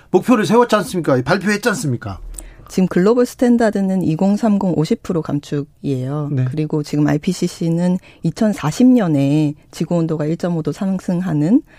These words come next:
Speaker 2: 어, 더 돌이킬 수 없는 그 순간 이천사십 년에 올 거라고 지금 예측을 하고 있습니다. 그런데 이천삼십 년 사십 퍼센트 목표는 세계적인 기준에서 봤을 때도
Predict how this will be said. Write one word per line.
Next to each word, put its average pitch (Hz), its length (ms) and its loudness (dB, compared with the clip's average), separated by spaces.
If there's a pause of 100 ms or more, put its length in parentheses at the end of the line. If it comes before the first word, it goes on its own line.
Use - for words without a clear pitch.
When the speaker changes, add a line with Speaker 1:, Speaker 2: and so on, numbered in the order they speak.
(220)
Speaker 2:
어, 139 260 -6
더 143 140 -2
돌이킬 175 320 -2
수 151 140 -6
없는 143 160 0
그 147 100 -6
순간 170 320 -2
이천사십 147 480 -2
년에 208 200 0
올 135 100 0
거라고 147 400 -2
지금 139 180 -4
예측을 156 380 -4
하고 208 160 -2
있습니다. 135 580 -4 (340)
그런데 165 220 -2
이천삼십 220 560 0
년 196 260 2
사십 - 360 -6
퍼센트 185 420 -4
목표는 160 540 -2
세계적인 226 640 0
기준에서 170 420 -6
봤을 156 320 -8
때도 143 440 -6